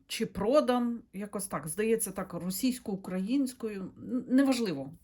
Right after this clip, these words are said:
головне — розклад. А ви всі знаєте, що я роблю розклад тільки туди, коли я відчуваю інтуїтивно, а, якось енергетично, воно зі мною іде якось в резонанс.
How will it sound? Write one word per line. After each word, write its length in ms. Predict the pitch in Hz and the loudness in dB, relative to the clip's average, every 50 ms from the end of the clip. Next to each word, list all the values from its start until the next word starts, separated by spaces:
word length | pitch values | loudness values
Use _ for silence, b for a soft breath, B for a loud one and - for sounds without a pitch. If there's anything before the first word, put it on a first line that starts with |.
| _ - | _ -8
головне — 480 | 170 180 190 208 208 220 262 294 - - - | -4 -2 -2 0 2 4 4 4 4 2 -4
розклад. 560 | 185 196 190 - - - 160 127 110 - - B B B B B B B B B B B B | -6 -2 -2 -2 -2 0 -2 -2 -4 -8 -14 B B B B B B B B B B B B
А 80 | - | -2
ви 140 | 185 220 320 | 0 0 2
всі 220 | 320 - - 269 233 | 2 0 0 0 0
знаєте, 400 | 208 233 302 339 381 381 - 285 | 2 2 0 0 0 -2 -4 -6
що 160 | - - 254 | -4 0 0
я 160 | 247 240 240 | 2 2 4
роблю 360 | 226 233 233 214 233 233 226 | 4 4 4 6 6 6 6
розклад 440 | 220 220 - - - 208 190 185 - | 6 2 -4 -6 -6 -6 -6 -6 -8
тільки 220 | - 220 190 - 190 | -12 -12 -10 -10 -10
туди, 400 | - 202 190 196 277 330 381 381 370 - | -8 -8 -8 -6 -4 -4 -6 -6 -6 -6
коли 280 | - 214 214 240 269 | -4 -2 -2 0 -2
я 160 | 254 233 240 214 | 2 2 2 0
відчуваю 680 | 185 180 185 - - - 214 185 190 196 190 160 - - - | 0 -4 -6 -8 -8 -8 -4 -2 0 2 0 0 -2 -4 -6
інтуїтивно, 1080 | 208 208 220 208 190 - 220 226 208 185 - - 247 269 285 285 277 285 285 294 285 B B B B B B B B | -4 -2 -2 -4 -4 -2 -2 -2 -2 -4 -4 -2 -2 0 2 2 2 2 0 -2 -4 B B B B B B B B
а, 420 | - - 214 214 214 214 214 214 208 208 208 196 185 | -8 -4 -4 -2 0 0 0 0 -2 -4 -4 -4 2
якось 360 | 190 226 226 233 226 - - | 2 2 2 2 -2 0 0
енергетично, 840 | 226 214 214 202 185 196 196 220 208 - 262 269 262 - - 233 208 | 0 0 0 0 2 0 0 0 0 2 2 2 2 0 -2 -2 -2
воно 280 | 180 196 208 208 226 | -2 0 2 2 2
зі 160 | 220 - 196 202 | 2 2 2 2
мною 480 | 196 190 208 220 220 214 202 196 202 | 2 2 2 2 2 0 0 -2 -4
іде 360 | 190 - 190 175 156 208 208 | -2 -4 -4 0 0 0 2
якось 380 | 196 180 180 - 196 185 - - | 2 0 0 0 -2 -4 -4 -4
в 60 | 139 | -2
резонанс. 800 | 160 185 190 175 180 196 190 175 156 139 113 98 95 - - | 0 2 2 4 4 4 4 4 4 2 2 0 -4 -6 -8